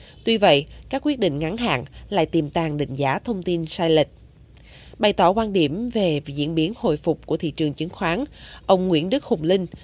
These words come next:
Phó Tổng Giám đốc kiêm Giám đốc Đầu tư Công ty Cổ phần Quản lý Quỹ P V I, cho rằng yếu tố được cho là lớn nhất hỗ trợ thị trường chứng khoán là lãi suất thấp và sẽ tiếp tục được duy trì. Ông Linh cũng cho rằng,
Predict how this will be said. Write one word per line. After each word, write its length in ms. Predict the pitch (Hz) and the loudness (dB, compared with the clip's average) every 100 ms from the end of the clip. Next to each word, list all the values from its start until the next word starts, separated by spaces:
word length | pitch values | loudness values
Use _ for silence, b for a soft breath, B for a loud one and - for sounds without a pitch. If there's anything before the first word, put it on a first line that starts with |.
| B - | B 0
Phó 160 | 202 | 2
Tổng 200 | 262 185 | 2 0
Giám 160 | 170 202 | 0 2
đốc 160 | 285 - B B - | 2 2 B B -6
kiêm 220 | 196 180 | -2 0
Giám 180 | 170 180 | 0 0
đốc 200 | 262 294 | 0 4
Đầu 140 | 190 139 | 2 4
tư 260 | 170 170 | 2 2
Công 260 | 151 160 160 | 2 -4 0
ty 180 | 160 151 | -2 0
Cổ 120 | 131 | -2
phần 300 | 160 165 139 | 0 -2 0
Quản 160 | 135 147 | -2 0
lý 220 | 156 180 | -2 0
Quỹ 240 | 196 127 123 | 2 2 0
P 100 | - | 0
V 220 | 196 165 156 165 | 0 2 2 4
I, 100 | 165 151 B B - | 4 2 B B 0
cho 140 | 254 | 2
rằng 280 | 233 214 151 139 B B | 4 2 2 -4 B B
yếu 140 | - 196 | 0 2
tố 240 | 196 185 | 4 4
được 260 | 240 196 - | 4 0 0
cho 240 | 196 175 | 0 2
là 160 | 175 147 | 2 2
lớn 280 | 147 165 226 | 2 2 2
nhất 180 | 320 - B B | 0 -2 B B
hỗ 200 | - 175 | 0 2
trợ 140 | 202 | 4
thị 180 | 156 151 | 2 0
trường 240 | - 147 135 | 0 -2 -2
chứng 160 | 147 | -6
khoán 380 | - 180 151 247 B B | -4 -2 -2 -2 B B
là 200 | 202 175 | -2 0
lãi 180 | 151 139 | 2 2
suất 220 | - 247 | 0 -2
thấp 180 | 254 294 - b b - | 0 0 -2 b b -2
và 100 | 151 | 0
sẽ 200 | - 143 | 0 -2
tiếp 160 | - - | -2 0
tục 160 | 180 - - | -2 -2 -2
được 240 | 160 - | -2 0
duy 160 | 160 156 | 0 4
trì. 300 | 160 143 131 - - - - - - - - - B B B B | 4 4 2 -10 -20 -20 -20 -20 -20 -20 -20 -20 B B B B
Ông 160 | 254 240 | 0 4
Linh 220 | 247 220 | 2 2
cũng 180 | - 175 | -4 -2
cho 180 | 202 | -2
rằng, 240 | 190 175 | 2 0